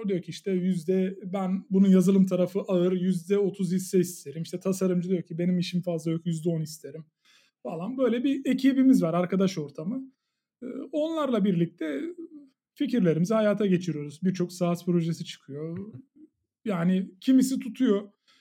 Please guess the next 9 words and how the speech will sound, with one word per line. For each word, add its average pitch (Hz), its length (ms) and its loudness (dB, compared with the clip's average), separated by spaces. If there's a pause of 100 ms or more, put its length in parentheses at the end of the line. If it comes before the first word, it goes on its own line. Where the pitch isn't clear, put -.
(320)
E, 208 100 -10
tutuyordan 214 520 0
kasıt 185 340 -4
mesela 185 580 -2 (320)
ya 196 180 -4
aylık 262 460 0
kişi 240 260 0
başı, 247 460 0 (680)
e, 208 40 -12